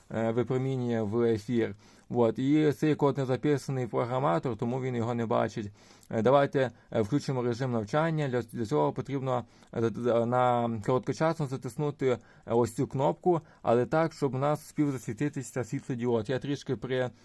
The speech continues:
е, применшу освітлення. От, значить, нажимаємо один раз кнопку.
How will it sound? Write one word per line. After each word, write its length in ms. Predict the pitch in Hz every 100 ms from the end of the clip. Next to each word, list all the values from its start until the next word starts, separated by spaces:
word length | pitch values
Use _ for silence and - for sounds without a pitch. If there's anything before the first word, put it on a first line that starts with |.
| - _ -
е, 260 | 113 113 110
применшу 540 | 131 131 131 113 127
освітлення. 640 | 110 160 175 156 117 104 101 - - _
От, 260 | 123 120 117
значить, 320 | 127 127 127
нажимаємо 720 | 127 120 131 139 131 123 117
один 280 | 120 127 131
раз 280 | 120 117 -
кнопку. 600 | - 120 147 - 190